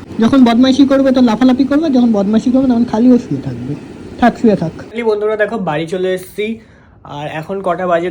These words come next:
দেখবে, তোমাদেরকে দেখাই, দেখো বাজে হচ্ছে দশটা পঁয়তাল্লিশ, I mean পৌনে এগারোটা বাজে, ঠিক আছে। আর, আর একটা জিনিস যেটা, এই যে আমাদের লক্ষ্মী ঠাকুর, মুখ এখনো খোলা হয়নি যেহেতু কালকে পুজো। তো আজকে আমার এনার্জি নেই একদম, তোমরা বুঝতে পারছো আমার কথা শুনে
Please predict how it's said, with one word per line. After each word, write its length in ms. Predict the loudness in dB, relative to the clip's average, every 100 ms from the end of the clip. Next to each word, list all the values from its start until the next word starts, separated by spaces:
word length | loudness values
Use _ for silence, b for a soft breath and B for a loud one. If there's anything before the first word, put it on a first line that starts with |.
| -6
দেখবে, 180 | -6 -8
তোমাদেরকে 420 | -6 -8 -8 -10 -10
দেখাই, 240 | -10 -10 -14 -14
দেখো 160 | -18 -20 -20 _ -20 -20 -20 _ -20 -20 -18
বাজে 160 | -16 -14
হচ্ছে 140 | -14 -14 -14
দশটা 240 | -14 -18 -18
পঁয়তাল্লিশ, 560 | -18 -18 -20 -18 -20 -20 -20 -20 b b b -20
I 40 | -14
mean 140 | -12 -10
পৌনে 180 | -10 -10 -10
এগারোটা 340 | -10 -12 -14 -16
বাজে, 160 | -16 -14
ঠিক 100 | -10 -8
আছে। 100 | -8 -8
আর, 100 | -8 -10 B B B -10
আর 80 | -8
একটা 140 | -6 -6
জিনিস 180 | -6 -8 -6
যেটা, 160 | -2 -2
এই 40 | 0
যে 60 | -2
আমাদের 200 | -4 -8 -8
লক্ষ্মী 220 | -10 -14 -14
ঠাকুর, 280 | -10 -10 -12 -18 _ _ _ b b -12
মুখ 120 | -10 -10 -10
এখনো 180 | -10 -10
খোলা 160 | -10 -10
হয়নি 160 | -10 -10
যেহেতু 180 | -12 -14 -16
কালকে 220 | -16 -14 -12
পুজো। 200 | -12 -12 -16 B B B B B -20 -20 -12
তো 60 | -8 -8 -8
আজকে 180 | -8 -8
আমার 120 | -8 -10
এনার্জি 320 | -10 -10 -10 -8
নেই 100 | -6 -6
একদম, 200 | -8 -12 -8
তোমরা 160 | -6 -4
বুঝতে 220 | -6 -8 -6
পারছো 180 | -6 -6 -8
আমার 120 | -6 -6
কথা 140 | -6
শুনে 140 | -8